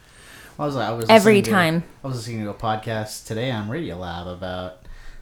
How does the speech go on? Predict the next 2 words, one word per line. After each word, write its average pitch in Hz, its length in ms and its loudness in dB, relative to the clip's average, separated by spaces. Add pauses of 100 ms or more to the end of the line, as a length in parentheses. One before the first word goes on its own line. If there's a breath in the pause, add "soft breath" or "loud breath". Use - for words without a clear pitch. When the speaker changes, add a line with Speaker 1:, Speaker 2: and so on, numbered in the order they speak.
(160 soft breath)
Speaker 1:
uh, 95 400 -10 (1600)
polar, 104 460 -6